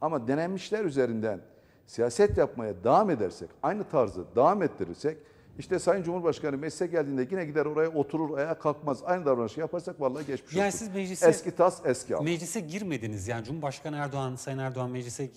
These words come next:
Speaker 2: geldiğinde siz yoktunuz
Speaker 1: Ben
Speaker 2: orada.
Speaker 1: söyledim zaten. Ben
Speaker 2: Siz
Speaker 1: gelirsem dedim ayağa kalkarım.
Speaker 2: Ayak-
Speaker 1: O zaman dediler ki "Biz kalkmayacağız." O zaman ben de gelmem dedim. Beni yazmayın.
Speaker 2: Ha, gitmediniz yani.
Speaker 1: Gitmedim.
Speaker 2: Hmm.
Speaker 1: Çünkü ben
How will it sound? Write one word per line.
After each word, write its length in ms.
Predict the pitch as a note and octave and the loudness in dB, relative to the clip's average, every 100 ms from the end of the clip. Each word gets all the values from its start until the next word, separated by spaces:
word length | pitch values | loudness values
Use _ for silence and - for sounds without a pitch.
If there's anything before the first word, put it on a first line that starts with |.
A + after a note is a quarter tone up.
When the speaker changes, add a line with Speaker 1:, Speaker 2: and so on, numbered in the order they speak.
| A2+ | -12
Speaker 2:
geldiğinde 460 | A#2+ C3+ B2+ C3 F3+ | -6 -4 -4 -6 -6
siz 220 | - D#3 | -6 -4
yoktunuz 420 | D3 C#3+ A#2+ G#2 | -4 -4 -6 2
Speaker 1:
Ben 60 | B2 | 2
Speaker 2:
orada. 120 | C3+ | 4
Speaker 1:
söyledim 360 | C3 B2+ D3+ G3+ | 4 4 2 2
zaten. 300 | G#2 - E2+ | 0 0 0
Ben 80 | C#3 | 2
Speaker 2:
Siz 100 | D3+ | 4
Speaker 1:
gelirsem 380 | D3+ D#3 D#3 B2+ | 2 2 0 0
dedim 200 | D#3 A3+ | -2 2
ayağa 240 | G#3+ G3 | 4 4
kalkarım. 280 | - F#3 F3 | 4 2 4
Speaker 2:
Ayak- 160 | F#3+ G3+ | 4 4
Speaker 1:
O 60 | |
zaman 300 | F3 D#3+ D#3 | 2 2 2
dediler 320 | F#3 F#3 C#3+ F3 | 0 2 0 0
ki 100 | E3 | -12
"Biz 120 | - | -2
kalkmayacağız." 600 | F3 - B2 G#2 F#3+ F#3+ | -2 0 -6 -2 -2 0
O 80 | C#3+ | 0
zaman 220 | D3 D#3 | 0 2
ben 140 | B2 | 0
de 60 | F3+ | 0
gelmem 360 | A3 A3+ F3 | -4 -2 -2
dedim. 200 | G2 F#2 | -2 -4
Beni 140 | C#3 D#3+ | -4 2
yazmayın. 380 | C#3 G2+ - - | 2 2 -14 -12
Speaker 2:
Ha, 80 | |
gitmediniz 600 | D3 E3 - B2+ G#2 G2 | -10 -10 -6 -6 -6 -2
yani. 100 | A#2+ | -2
Speaker 1:
Gitmedim. 300 | F#2+ E2+ - _ _ - | -2 -8 -10 _ _ -20
Speaker 2:
Hmm. 360 | A2+ G2+ F#2+ | -16 -14 -14
Speaker 1:
Çünkü 260 | F#2 D#3+ D#3+ | -10 -8 -2
ben 180 | E3 | -2